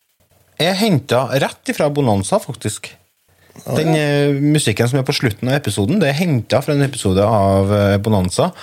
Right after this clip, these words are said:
Speaker 1: Og den godeste Michael Landon, han hadde jo regi på flere episoder.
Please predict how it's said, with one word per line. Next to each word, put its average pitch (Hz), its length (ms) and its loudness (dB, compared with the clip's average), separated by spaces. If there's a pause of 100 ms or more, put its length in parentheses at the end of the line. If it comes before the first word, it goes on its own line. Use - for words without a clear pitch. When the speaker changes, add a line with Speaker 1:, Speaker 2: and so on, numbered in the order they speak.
(500)
Speaker 1:
Og 139 600 2 (640)
den 135 340 2
godeste 127 720 2
Michael 127 380 0
Landon, 110 360 0
han 135 320 0
hadde 123 220 0
jo 113 60 4
regi 156 560 -2 (360)
på 156 140 2 (500)
flere 135 520 -2
episoder. 131 560 0